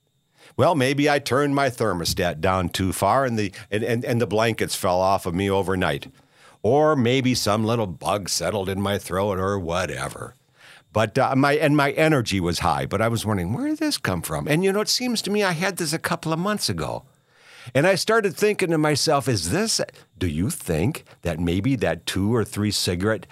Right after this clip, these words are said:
habit a day that I have is catching up to me and I'm gonna end up like Phil with esophageal cancer?" Or maybe my sore throat is my deceased friend Phil Conklin telling me, "Don't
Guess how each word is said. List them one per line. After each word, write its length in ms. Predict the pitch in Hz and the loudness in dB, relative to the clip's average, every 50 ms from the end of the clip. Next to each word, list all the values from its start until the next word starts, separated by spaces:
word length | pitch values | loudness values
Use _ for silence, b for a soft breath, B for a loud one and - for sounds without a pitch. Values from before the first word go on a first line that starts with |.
| B B | B B
habit 360 | _ 87 92 92 92 123 117 - - | _ -2 0 0 0 -2 -4 -2 -4
a 80 | 95 | -4
day 400 | 87 82 71 95 82 87 98 117 | -4 -2 -2 -2 0 0 0 0
that 180 | 113 - 92 85 | 0 -2 -2 -2
I 140 | 98 98 90 | 0 -2 -2
have 340 | 62 78 76 71 87 107 127 | -2 -2 -2 0 0 0 0
is 160 | 127 - - | -2 -2 -2
catching 440 | - - 80 73 - - 67 69 78 | -2 -2 -2 -2 -2 -4 -2 -2 -2
up 120 | 87 - | -2 0
to 100 | - 139 | 0 0
me 180 | 127 131 160 165 | 2 2 4 2
and 140 | 127 87 78 B B B | 2 0 -2 B B B
I'm 180 | - 90 110 120 | 0 2 2 4
gonna 140 | 123 123 | 2 0
end 360 | 101 - 113 110 117 120 107 113 | 0 0 2 2 2 4 4 4
up 160 | 120 131 - | 2 2 2
like 280 | 107 98 101 113 104 | 2 2 2 2 0
Phil 520 | - - - - 107 101 104 123 156 170 B B B B B | -4 -6 0 2 2 4 4 4 2 0 B B B B B
with 160 | 117 120 101 | 0 2 2
esophageal 960 | 117 110 - - - 139 139 160 151 - 160 117 90 104 123 147 156 143 - - | 2 0 2 2 2 2 2 2 2 0 0 0 2 2 2 4 2 2 0 0
cancer?" 560 | - 131 131 143 151 - 220 240 240 240 - B B B B B B | 0 2 2 2 2 0 0 -2 -2 -2 -6 B B B B B B
Or 180 | - 156 160 170 | 2 4 4 4
maybe 360 | 151 165 208 240 226 240 226 | 4 4 4 4 2 2 2
my 220 | 196 196 196 190 | 2 4 4 4
sore 340 | 160 - - 214 220 220 196 | 2 2 2 2 4 4 2
throat 400 | 143 - 180 208 220 226 226 202 | 2 2 2 4 4 4 4 4
is 320 | 180 170 165 160 135 - B B B - | 4 2 2 2 2 -2 B B B 2
my 180 | 143 165 185 | 2 2 2
deceased 560 | 175 147 165 - - - 220 226 196 - - - | 2 2 0 0 0 0 2 0 0 0 0 -2
friend 420 | - - 170 214 208 202 180 139 | 0 4 4 4 4 4 2 -2
Phil 460 | - - - 196 220 220 208 185 B B B B B B | -4 0 2 4 4 4 4 2 B B B B B B
Conklin 520 | - - - - 240 - - 185 180 170 | 2 2 4 4 2 0 2 2 2 2
telling 360 | - - 180 214 226 220 208 196 | 4 4 4 4 4 4 4 4
me, 240 | 190 185 180 175 B B B 127 B 110 | 4 4 2 2 B B B -12 B 2
"Don't 320 | 156 180 214 214 226 - | 4 4 4 4 2 0